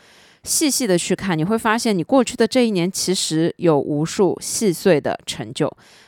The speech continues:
但可能它非常小，但是你不要觉得它微不足道，因为每一个人的成就差不多都是这个样子，不可能每一个人每天都像奥运冠军那样去拿金牌，就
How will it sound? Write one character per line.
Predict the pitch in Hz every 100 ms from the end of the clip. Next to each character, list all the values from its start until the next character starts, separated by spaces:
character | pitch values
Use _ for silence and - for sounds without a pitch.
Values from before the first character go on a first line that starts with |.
| _
但 | 320
可 | - 165
能 | 165
它 | 226
非 | - - 226
常 | 233 180 151
小， | - - - - _ - _
但 | 262
是 | 254
你 | 196
不 | 160
要 | 160 196
觉 | 160
得 | 156 _
它 | - 196
微 | 185
不 | 180 185
足 | - -
道， | - 147 - _ _ _
因 | 254 277
为 | 240 175 190
每 | 190 143
一 | 156
个 | 208 339
人 | 190 165
的 | 180
成 | - 135 147
就 | 175 - - -
差 | - 214
不 | 165
多 | 160 160
都 | 151
是 | 170
这 | 127
个 |
样 | 131 73
子， | -
不 | 240
可 | 247
能 | 160
每 | 160 139
一 | 117
个 | 180
人 | 147
每 | 151 107
天 | - 165 165
都 | 160 151
像 | - 180
奥 | - 165
运 | 156 151
冠 | 156 143
军 | 147 147
那 |
样 | 135 139
去 | - 156
拿 | 110
金 | 143 143
牌， | 147 80 98
就 | -